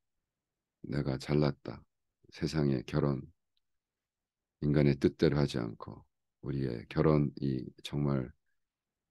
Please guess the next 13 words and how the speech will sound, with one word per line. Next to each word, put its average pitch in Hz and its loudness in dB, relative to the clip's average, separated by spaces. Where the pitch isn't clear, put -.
솔로몬이 101 8
왕의 78 4
모습으로 71 -4
우리에게 73 4
다가온 67 0
것처럼, 69 -8
이 69 -14
썩어가는 80 2
이 69 2
세상에 67 -6
하나님 92 6
오셔서 73 0
우리를 65 -4